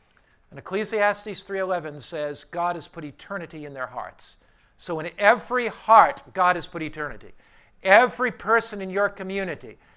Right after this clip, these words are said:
has a longing for eternity.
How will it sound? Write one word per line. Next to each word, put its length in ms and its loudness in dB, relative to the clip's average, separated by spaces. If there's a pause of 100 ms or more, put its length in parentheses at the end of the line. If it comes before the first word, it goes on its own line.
has 220 -4
a 60 -4
longing 640 0 (160)
for 580 0 (200)
eternity. 800 -2